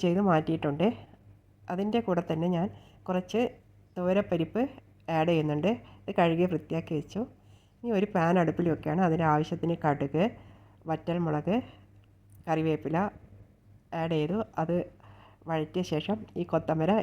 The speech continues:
ഇതിലേക്ക് ഇടുവാണ്. അതിൻ്റെ കൂടെ തന്നെ ഈ കഴുകി മാറ്റിയ തുവരപ്പരിപ്പും ആഡ് ചെയ്തു. ഇനി ആവശ്യത്തിന് ഉപ്പ്, മഞ്ഞൾപ്പൊടി, വേവാൻ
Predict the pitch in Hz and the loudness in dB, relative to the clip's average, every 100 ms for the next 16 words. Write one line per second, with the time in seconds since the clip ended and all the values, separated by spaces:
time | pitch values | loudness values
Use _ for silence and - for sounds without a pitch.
0 | 165 156 156 156 226 - - - - 165 | 2 4 2 2 -2 -4 -12 -20 -12 -6
1 | 160 147 160 226 - - - 175 175 190 | -4 -2 -2 -4 -10 -20 -8 -2 2 2
2 | 196 151 196 156 196 - 170 175 170 156 | 2 0 0 -2 -2 -2 -4 -2 0 2
3 | 160 170 151 147 185 247 - - - - | 0 -2 -2 -2 -6 -6 -12 -20 -20 -20
4 | _ _ - - 160 165 - 156 151 196 | _ _ -16 -8 -4 -4 -2 -4 -4 -8
5 | - 165 156 147 139 220 - - - - | -4 -2 0 2 0 -2 -6 -20 -20 -20
6 | _ _ - _ _ - - _ _ - | _ _ -20 _ _ -20 -20 _ _ -20
7 | _ _ _ - _ _ - 254 - 170 | _ _ _ -20 _ _ -14 -8 -2 0
8 | 180 - 190 180 - 156 - 196 262 - | 0 -2 0 0 0 -2 -2 -4 -4 -8
9 | - - 165 160 165 165 156 202 - - | -20 -8 -4 0 0 -2 -2 -2 -4 -16
10 | - - _ _ - _ _ _ _ _ | -20 -20 _ _ -20 _ _ _ _ _
11 | _ - _ _ _ _ - - - - | _ -20 _ _ _ _ -20 -20 -20 -20
12 | - _ - - _ _ _ - 185 180 | -20 _ -20 -20 _ _ _ -6 0 4
13 | 185 | 4